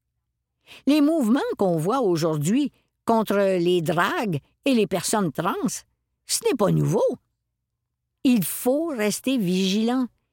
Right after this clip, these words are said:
car rien n'est acquis. On l'a vécu, nous, à l'époque.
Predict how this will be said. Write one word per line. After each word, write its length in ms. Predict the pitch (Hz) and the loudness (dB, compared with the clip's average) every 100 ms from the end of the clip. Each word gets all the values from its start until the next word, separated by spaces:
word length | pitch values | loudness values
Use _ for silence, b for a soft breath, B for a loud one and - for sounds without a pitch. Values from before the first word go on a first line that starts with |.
| _ _ _ | _ _ _
car 240 | - 262 226 | 0 0 2
rien 560 | 220 220 233 277 294 | 0 0 0 0 0
n'est 240 | 285 277 262 | 0 0 0
acquis. 420 | 240 - 294 254 _ _ _ _ _ - | -4 -4 -4 -4 _ _ _ _ _ -2
On 120 | 247 | 2
l'a 240 | 240 247 247 | 2 2 2
vécu, 400 | 233 226 - 349 370 | 0 0 0 2 4
nous, 320 | 226 220 185 | 4 2 0
à 80 | 165 | 0
l'époque. 560 | 165 156 180 151 - | -2 0 -2 -2 -10